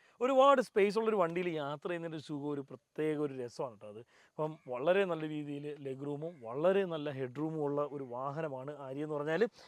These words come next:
ഈ ഒരു വാഹനത്തിൻ്റെ സെൻട്രൽ ടണലിന് വലിയ പൊക്കമൊന്നുമില്ല. സെൻട്രൽ ടണൽ ഇത്തിരി ഒതുങ്ങി വരികയാണ്. ദാ ഇങ്ങനെ ഇരിക്കാൻ പറ്റും സെൻട്രൽ ടണലിൽ. ഇപ്പോൾ ദൂരെ യാത്രയൊക്കെ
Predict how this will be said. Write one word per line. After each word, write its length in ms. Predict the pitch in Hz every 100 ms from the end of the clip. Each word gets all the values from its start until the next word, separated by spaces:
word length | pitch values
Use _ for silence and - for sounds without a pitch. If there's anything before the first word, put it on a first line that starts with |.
| - 214
ഈ 60 |
ഒരു 80 | 240 196
വാഹനത്തിൻ്റെ 380 | 190 190 185 185 -
സെൻട്രൽ 260 | 175 196 220
ടണലിന് 340 | 202 185 185 214 - - - _ -
വലിയ 320 | 262 294 302 262 -
പൊക്കമൊന്നുമില്ല. 460 | 214 208 196 151 151
സെൻട്രൽ 200 | 185 208
ടണൽ 200 | 220 220
ഇത്തിരി 180 | 202 226 208
ഒതുങ്ങി 180 | 247 226
വരികയാണ്. 200 | 147 160
ദാ 60 | 143 196
ഇങ്ങനെ 160 | 208 185
ഇരിക്കാൻ 200 | 151 143 127
പറ്റും 160 | 127 147
സെൻട്രൽ 180 | 135 135
ടണലിൽ. 200 | 135 180 220 - - _
ഇപ്പോൾ 180 | 202 180
ദൂരെ 200 | 196 226
യാത്രയൊക്കെ 360 | 196 196 190